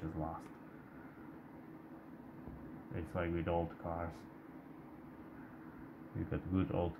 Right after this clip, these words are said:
car and you take care of it, it's gonna last. Okay, so this was about thermal paste. Thanks for watching and hope it, it helps somebody. Uh, good luck, guys. Have a nice day.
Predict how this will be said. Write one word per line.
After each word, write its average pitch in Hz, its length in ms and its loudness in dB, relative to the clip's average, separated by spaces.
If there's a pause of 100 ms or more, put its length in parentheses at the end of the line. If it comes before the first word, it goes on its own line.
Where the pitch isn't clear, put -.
car 82 300 4
and 80 160 4
you 80 160 4
take 80 260 4
care 82 200 4
of 82 80 6
it, 82 160 -2 (680)
it's - 100 -10
gonna - 140 0
last. - 340 -2 (840)
Okay, 98 260 10 (360)
so - 80 4
this 101 200 10
was 101 180 10
about 87 280 10
thermal 101 300 10
paste. 101 240 6 (400)
Thanks 107 220 10
for 107 140 10
watching 104 520 10 (720)
and 92 120 8
hope 101 260 12
it, 95 80 4 (300)
it - 140 0
helps 92 300 8 (100)
somebody. 87 360 4 (1300)
Uh, 85 340 4 (1120)
good 95 180 6
luck, 87 180 6
guys. 82 240 4 (340)
Have 90 100 2
a 87 60 6
nice 85 300 4
day. 87 300 -2